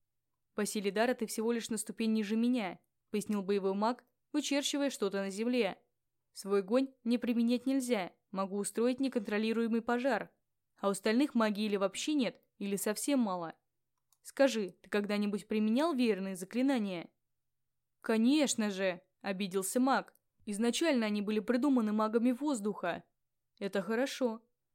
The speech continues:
Дочертив свою схему, Рай ткнул в неё палкой. «А так сможешь?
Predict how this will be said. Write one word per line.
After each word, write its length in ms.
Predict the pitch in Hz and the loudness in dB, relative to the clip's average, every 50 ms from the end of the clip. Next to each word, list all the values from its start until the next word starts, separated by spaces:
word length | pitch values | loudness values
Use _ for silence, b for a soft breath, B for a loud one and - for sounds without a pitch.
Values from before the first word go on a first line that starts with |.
| _ - | _ -2
Дочертив 460 | 214 226 220 247 254 - - 359 349 | -2 0 0 0 0 2 2 0 0
свою 240 | - - 285 285 277 | 0 0 0 0 0
схему, 400 | 262 - - 294 330 320 302 285 | -2 -2 -2 -2 0 0 2 4
Рай 180 | 269 269 277 | 4 4 4
ткнул 260 | 262 - - 247 240 240 | 2 0 0 0 0 2
в 60 | 233 | 2
неё 200 | 240 254 262 262 | 2 2 0 0
палкой. 600 | 262 - 302 262 240 240 - 190 175 - - _ _ _ _ _ _ _ _ _ _ _ - | -2 0 0 0 0 0 -4 -6 -6 -6 -10 _ _ _ _ _ _ _ _ _ _ _ -8
«А 100 | - 220 | -8 -6
так 240 | 220 - 196 175 - | -2 -2 -2 -2 -4
сможешь? 580 | - - 233 269 330 330 277 208 - - - | -2 0 2 2 2 2 0 -2 -4 -6 -14